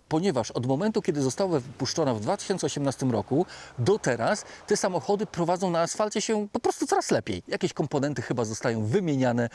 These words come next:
usprawniane i w efekcie macie samochód, który, no, jest już naprawdę, naprawdę znośny na asfalcie, szczególnie w porównaniu z jego poprzednią generacją. To nigdy nie będzie suv,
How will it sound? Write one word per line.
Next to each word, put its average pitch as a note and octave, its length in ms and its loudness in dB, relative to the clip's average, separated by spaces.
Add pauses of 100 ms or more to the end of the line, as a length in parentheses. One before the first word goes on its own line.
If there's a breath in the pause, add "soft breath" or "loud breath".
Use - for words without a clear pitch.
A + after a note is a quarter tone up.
(140)
usprawniane D3 760 2 (320 loud breath)
i G#3+ 100 2
w E3+ 60 2
efekcie G#3 380 0
macie D3+ 240 0
samochód, D3+ 500 0
który, E3 340 4 (300 loud breath)
no, D4 180 4
jest C#4+ 300 -2
już A3 160 2
naprawdę, A3 540 2
naprawdę E3+ 560 2
znośny C3 600 2 (100)
na C3 160 2
asfalcie, B2+ 600 0 (240 loud breath)
szczególnie E3+ 600 2
w - 60 -12
porównaniu C#3+ 640 2
z B2+ 40 2
jego C3+ 240 2
poprzednią C3 600 0
generacją. G#2+ 600 0 (680 loud breath)
To D#3 120 4
nigdy A#3+ 380 4
nie A#3+ 140 4
będzie D#3 420 2
suv, A#2+ 380 0